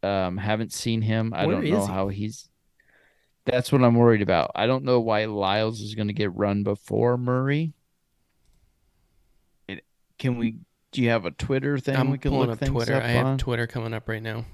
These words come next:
Speaker 2: We'll type his name in. We'll see what happens.
Speaker 1: Yeah, I'm just a little, like I
Speaker 2: I think
Speaker 1: said, I'm a
Speaker 2: he's
Speaker 1: little
Speaker 2: just getting the Terrence Davis.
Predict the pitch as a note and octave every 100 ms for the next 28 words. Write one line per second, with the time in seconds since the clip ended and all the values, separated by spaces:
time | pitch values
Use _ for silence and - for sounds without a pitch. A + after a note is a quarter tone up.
0 | - B2+ A#2+ C3 A#2 A2+ A#2 A2 G#2+ G#2
1 | A2+ - A#2+ B2+ B2 C3 - _ _ _
2 | _ _ _ _ _ _ _ _ _ _
3 | _ _ _ _ _ _ _ _ _ -
4 | - F#2+ F2+ F2 G#2+ - - F2 E2+ E2
5 | C2 - - - G#3+ - G3+ F3+ F3+ E3
6 | - C#3 A#2+ A2+ - C3 A#2 - - A2+
7 | A2+ - - -